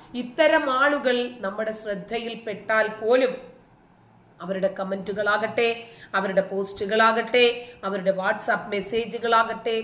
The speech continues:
വീഡിയോകളാകട്ടെ, ഇതെല്ലാം ദയവ് ചെയ്ത് എൻ ഐ എക്ക് കൈമാറാൻ ഒരു ബാധ്യത കൂടി നമുക്കുണ്ട്. എൻ്റെ കമ്മ്യൂണിറ്റി പോസ്റ്റിൽ ഇട്ടിട്ടുണ്ട് ഞാൻ എൻ ഐ എയുടെ മെയിൽ ഐ ഡിയും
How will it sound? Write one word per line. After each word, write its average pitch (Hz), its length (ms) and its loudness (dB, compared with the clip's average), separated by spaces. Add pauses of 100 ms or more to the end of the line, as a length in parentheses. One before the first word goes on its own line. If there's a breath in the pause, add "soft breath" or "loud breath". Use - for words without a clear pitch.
വീഡിയോകളാകട്ടെ, 202 920 -4
ഇതെല്ലാം 190 960 -2 (320 loud breath)
ദയവ് 226 420 4
ചെയ്ത് 233 340 -4 (200)
എൻ 196 240 -6
ഐ 202 40 -4
എക്ക് 196 360 -6 (100)
കൈമാറാൻ 196 600 -6
ഒരു 185 100 -6
ബാധ്യത 196 440 -6
കൂടി 180 220 -8
നമുക്കുണ്ട്. 180 440 -12 (360 loud breath)
എൻ്റെ 208 140 0
കമ്മ്യൂണിറ്റി 196 380 -6
പോസ്റ്റിൽ 196 420 -10
ഇട്ടിട്ടുണ്ട് 190 400 -10
ഞാൻ 220 340 -2
എൻ 185 160 -8
ഐ 190 120 -6
എയുടെ 190 200 -4
മെയിൽ 185 340 -6
ഐ 208 100 -2
ഡിയും 208 400 -6